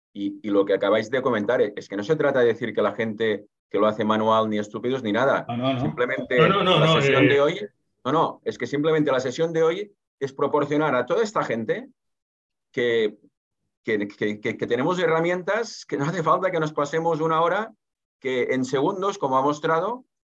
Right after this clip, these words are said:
Speaker 1: con lo cual, eh, se trata de esto, de que lo que los, lo que lo utilizamos,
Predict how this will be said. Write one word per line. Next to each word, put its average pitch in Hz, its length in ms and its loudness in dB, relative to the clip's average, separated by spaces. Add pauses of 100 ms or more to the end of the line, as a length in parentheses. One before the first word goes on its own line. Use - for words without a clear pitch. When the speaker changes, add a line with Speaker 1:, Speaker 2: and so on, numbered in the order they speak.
Speaker 1:
con 113 100 -4
lo 117 100 0
cual, 190 440 2
eh, 104 760 -2 (340)
se 110 140 -4
trata 147 240 0
de 147 80 4
esto, 165 300 -4
de 104 160 -2
que 113 100 -2
lo 107 160 0
que 117 140 0
los, 113 200 0 (280)
lo 123 280 0
que 120 140 0
lo 117 100 0
utilizamos, 135 840 -4